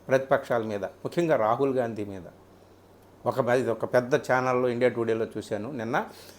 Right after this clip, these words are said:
ఆ డిస్కషన్ అంతా జరుగుతూ, జరుగుతూ, జరుగుతూ ఉన్నటువంటి కొన్ని గంటల పాటు పైన స్క్రోల్ చేశారు. ఏమిటయ్యా అంటే, "రాహుల్ గాంధీ నెక్స్ట్,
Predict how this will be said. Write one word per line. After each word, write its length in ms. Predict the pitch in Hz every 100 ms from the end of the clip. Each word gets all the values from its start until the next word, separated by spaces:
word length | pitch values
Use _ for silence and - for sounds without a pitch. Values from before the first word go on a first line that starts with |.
| -
ఆ 140 | 107 113
డిస్కషన్ 500 | 98 123 - 160 143
అంతా 280 | 165 165 160
జరుగుతూ, 640 | 117 131 170 170 175 143
జరుగుతూ, 460 | 117 143 175 180 147
జరుగుతూ 380 | 127 156 170
ఉన్నటువంటి 540 | 160 147 143 131 143 131
కొన్ని 360 | - 131 123 101
గంటల 280 | 131 175 202
పాటు 320 | 156 120 110 - - - 127
పైన 320 | 143 147 110 - - - - -
స్క్రోల్ 420 | - 135 143 143
చేశారు. 340 | 127 - 104 - - -
ఏమిటయ్యా 400 | 131 139 120 113
అంటే, 440 | 107 104 98 - - - - - - - - - - - - - - - - - - 110
"రాహుల్ 540 | 110 127 156 - 170 175 - - 131
గాంధీ 560 | 120 113 98 120 95 - - - - - - - -
నెక్స్ట్, 400 | 107 147 - -